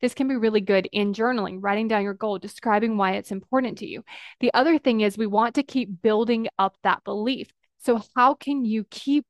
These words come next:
building the belief to achieve your goal?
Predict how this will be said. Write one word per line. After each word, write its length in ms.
building 380
the 100
belief 480
to 160
achieve 460
your 120
goal? 380